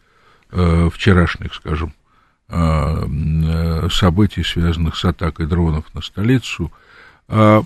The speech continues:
м, культура и искусство во все времена выполняли такую роль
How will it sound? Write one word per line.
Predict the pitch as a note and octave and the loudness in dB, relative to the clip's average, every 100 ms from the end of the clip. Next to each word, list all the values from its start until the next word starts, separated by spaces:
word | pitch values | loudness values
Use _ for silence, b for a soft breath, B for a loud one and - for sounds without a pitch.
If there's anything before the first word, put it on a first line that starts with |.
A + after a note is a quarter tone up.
| - | -2
м, | A2 A2+ A2+ A#2+ B2 B2+ B2+ A#2+ A2+ A#2+ B2+ B2 | -2 0 0 2 2 4 4 4 0 -4 -4 -4
культура | - C3 - G#3 F3+ | 0 0 4 6 8
и | C#3 | 6
искусство | - - G3+ D#3+ - C#3+ B2 | 4 2 2 2 0 2 4
во | G2+ F2 F#2+ A2 | 2 2 2 2
все | - D#3+ | 4 4
времена | C3+ A#2+ A#2+ C#3 E3 | 4 4 4 6 4
выполняли | C#3 - A2 A#2+ D3+ C#3 A#2+ | 4 2 2 4 4 4 2
такую | - G2+ C3 A#2+ | -2 -4 2 4
роль | C3+ G#2 | 6 4